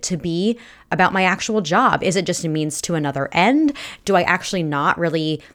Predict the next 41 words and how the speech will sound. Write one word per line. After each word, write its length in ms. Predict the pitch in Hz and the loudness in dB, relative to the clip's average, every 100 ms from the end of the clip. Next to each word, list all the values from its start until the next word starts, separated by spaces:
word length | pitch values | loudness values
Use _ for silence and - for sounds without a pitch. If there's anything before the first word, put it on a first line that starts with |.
| _ _ _ - - | _ _ _ -20 -14
care 640 | - 175 160 - 190 233 | -6 -2 -2 -2 -2 -2
or, 460 | - 156 156 147 - | 0 0 0 -2 -2
or 140 | 165 | -4
buy 320 | 147 151 160 - | -2 0 -2 -2
into 480 | 160 175 - 220 220 | -2 -2 0 0 0
the 100 | 156 | 0
rhetoric 480 | 151 170 202 226 | 0 0 2 2
of, 180 | 165 151 | 0 0
like, 200 | 151 151 - - - | -2 -4 -8 -18 -4
do 120 | 170 | -2
what 120 | 214 | 0
you 100 | 262 | 2
love 240 | 302 254 | 4 6
or 60 | 175 | 4
follow 180 | - 156 | 0 -2
you 160 | 202 | 0
pa-, 220 | 214 247 - | -2 -4 -2
follow 200 | - 185 | 2 2
your 140 | 202 | 2
passion? 340 | 233 285 - 170 | 2 0 0 0
Maybe 180 | 175 202 | 0 0
that's 280 | 185 180 | 0 -2
not 200 | 185 175 | -2 -2
actually 220 | - 190 180 | -2 -6 -4
something 340 | 202 196 202 | -2 0 0
I 120 | 208 | -2
b-, 80 | 190 - | -4 -2
that 140 | 208 | 2
I 60 | 220 | 2
believe 340 | 214 220 359 | 4 2 4
in, 220 | 180 180 180 - - - | 4 2 -2 -10 -18 -4
and 100 | 208 | 2
I 140 | 202 208 | 4 4
am 120 | 240 | 4
just 180 | 233 202 | 2 0
working 560 | 165 180 185 247 269 | -2 -4 -2 -2 0
to 100 | 269 | -2
pay 180 | - 180 | -2 -2
for 160 | 208 240 | 0 0
something 360 | 247 240 247 | 0 0 0
else." 360 | 302 226 135 - | 0 -2 -4 -8